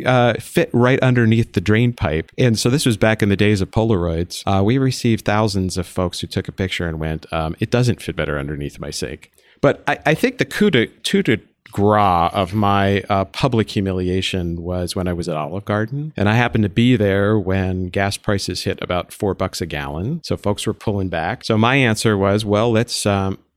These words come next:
let's double down on our promotional strategy." Basically what we did was every six to seven weeks, we'd come out with some new creative Italian dish that we could advertise on T V that would just give you another reason to come on into your favorite place and, uh,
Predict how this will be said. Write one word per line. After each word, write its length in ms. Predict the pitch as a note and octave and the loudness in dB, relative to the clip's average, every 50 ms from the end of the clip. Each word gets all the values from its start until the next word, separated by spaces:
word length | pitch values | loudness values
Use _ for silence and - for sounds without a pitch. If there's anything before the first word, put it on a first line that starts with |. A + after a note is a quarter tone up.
| _ - | _ -4
let's 140 | A#2+ A#2 - | -4 -4 -4
double 340 | G#2+ B2 B2+ C3 C#3 B2+ A2 | -2 0 2 2 2 2 2
down 520 | A#2 A2+ A2 G#2+ G2+ G#2+ A#2+ D3 F#3+ F#3+ - | 2 2 2 2 2 0 0 0 -2 -2 -2
on 120 | - A2 | 0 2
our 140 | G#2+ G2+ G2+ | 2 2 2
promotional 720 | G2 - - G#2+ G2+ G#2 A#2+ B2 - - G2+ F2 F2 F#2 E2+ | 0 0 0 0 2 2 0 0 -2 -4 -4 -4 -4 -6 -8
strategy." 680 | - - - F#2 E2 D2+ - E2 - - F2 G2 B2+ | -10 -6 -4 -4 -4 -2 -4 -8 -8 -8 -8 -8 -8
Basically 440 | - - E2 F2 - - - - - | -8 -8 -8 -8 -8 -8 -8 -6 -6
what 180 | D#2+ F2 - - | -6 -6 -6 -8
we 80 | E2+ | -10
did 220 | D2+ - E2 D#2 - | -8 -6 -8 -6 -4
was 260 | E2 D#2 D2+ - - - | -6 -6 -6 -10 -8 -8
every 180 | F2+ D#2+ F2 | -6 -6 -4
six 260 | - - - F#2+ - - | -6 -6 -8 -8 -8 -8
to 100 | - F2 | -10 -8
seven 340 | - - F#2+ - F2+ E2 F2 | -6 -6 -6 -6 -6 -6 -6
weeks, 240 | F2+ G2 - - | -6 -6 -6 -8
we'd 100 | - - | -10 -10
come 140 | - - F2+ | -8 -8 -8
out 180 | F2 E2+ - - | -6 -6 -8 -8
with 120 | - F2 | -8 -8
some 320 | - - - A2 A2 G#2 F#2+ | -6 -2 0 0 0 2 2
new 160 | G2 F#2 - | 0 0 0
creative 720 | - - - - A2+ A2+ A2 A2+ B2+ D3+ C#3+ A#2 F2 - | -2 -6 -4 0 0 2 2 4 4 4 2 0 -2 -4
Italian 480 | - - - E2 E2 D#2+ D#2 C#2 C2+ B1+ | -10 -12 -10 -10 -10 -10 -10 -10 -12 -12
dish 420 | - A1 G#1 A#2 C#3 - - - - | -14 -10 -10 -8 -8 -8 -10 -8 -6
that 120 | G2 - | -6 -4
we 80 | G2+ G2 | -4 -2
could 140 | - G#2 F#2+ | 0 0 0
advertise 420 | G2 F#2+ G2 - - G2+ F#2+ F2 | 0 0 -2 -2 0 -2 0 0
on 120 | F#2 F2+ - | -2 -4 -4
T 180 | - F#2+ F2+ | -6 -6 -4
V 160 | E2 F2+ G2 | -4 -2 -2
that 140 | G#2+ G2+ E2+ | -2 -2 -2
would 180 | F2+ F2+ E2 - | -4 -6 -6 -4
just 240 | - G#2 G2 - - | -4 -4 -4 -2 -2
give 120 | G#2 F2+ | -2 -2
you 120 | F2 F2 | -2 -2
another 340 | E2+ E2+ F#2 G2 F#2 F#2 F2+ | -4 -4 -4 -4 -2 -2 -2
reason 300 | F2 F#2+ F#2+ F2 F2+ E2 | -2 -2 -2 -4 -4 -8
to 80 | D2+ D#2 | -8 -8
come 240 | - - F#2+ F2 F2 | -6 -6 -6 -4 -4
on 160 | E2+ E2+ F2+ | -4 -4 -2
into 260 | F#2+ G2 G2+ - - | -2 -2 -4 -4 -6
your 140 | E2+ E2 D#2+ | -6 -6 -6
favorite 360 | - - F#2+ E2+ - - _ | -4 -4 -4 -4 -6 -10 _
place 380 | - E2+ E2 G2+ B2 - - - | -6 -4 -4 -4 -4 -6 -8 -10
and, 260 | D#2+ D#2+ D#2+ D#2+ E2+ | -10 -8 -8 -10 -8
uh, 180 | E2 E2 D#2+ | -8 -8 -8